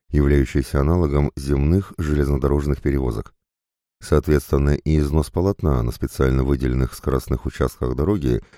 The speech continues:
где запрещалось передвигаться на обычном транспорте, был во много раз больше. В империи не было какого-то определённого направления движения.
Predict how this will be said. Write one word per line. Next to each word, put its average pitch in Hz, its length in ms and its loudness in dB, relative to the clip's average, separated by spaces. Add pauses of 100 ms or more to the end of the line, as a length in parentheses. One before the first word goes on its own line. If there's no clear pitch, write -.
где 69 180 0
запрещалось 65 560 -2
передвигаться 65 600 -4
на 65 120 0
обычном 62 380 -4
транспорте, 104 640 -2 (380)
был 101 300 4
во 120 120 2
много 87 320 4
раз 85 160 0
больше. 60 460 -6 (760)
В 80 160 6
империи 98 380 6
не 117 200 4
было 71 260 2
какого-то 71 500 0
определённого 76 640 0
направления 69 580 0
движения. 62 580 -2